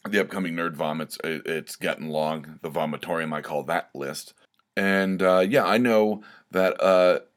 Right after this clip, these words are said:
a productive, quote-unquote, distraction from the boredom would be to text everyone for recording schedules. So I think I'm gonna put that on my list,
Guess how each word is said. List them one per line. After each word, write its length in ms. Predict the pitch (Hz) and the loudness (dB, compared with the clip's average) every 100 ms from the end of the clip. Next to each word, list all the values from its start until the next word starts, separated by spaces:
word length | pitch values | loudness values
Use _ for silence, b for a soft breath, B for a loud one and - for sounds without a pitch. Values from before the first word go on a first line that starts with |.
| _ - | _ -2
a 120 | 92 | 0
productive, 680 | 92 110 104 98 98 90 73 _ | 0 0 2 2 0 -2 -6 _
quote-unquote, 360 | - 85 90 76 | -6 -6 -6 -8
distraction 520 | - 90 78 82 78 | -4 -4 -2 -6 -8
from 140 | 82 | -6
the 100 | 80 | -6
boredom 320 | 76 90 85 | 0 2 2
would 240 | 92 104 87 | 4 4 4
be 180 | 98 87 | -2 -2
to 180 | - 87 | -4 -4
text 300 | 87 82 87 | -4 -2 -4
everyone 500 | 80 82 80 76 73 B B B | -2 -2 -4 -6 -8 B B B
for 200 | - 101 | 0 4
recording 420 | 92 87 92 82 78 | 4 2 0 0 -2
schedules. 540 | - 80 78 78 73 | -2 -2 -2 -4 -4
So 420 | - 82 80 76 B B B | -2 0 0 -2 B B B
I 80 | 78 | -12
think 340 | - 90 - | -8 -8 -6
I'm 140 | 78 82 | -6 -4
gonna 120 | 78 | -4
put 200 | - 80 | -6 -4
that 100 | 85 | -2
on 120 | 80 | -2
my 100 | 78 | -2
list, 480 | 76 80 76 - | -2 -4 -6 -10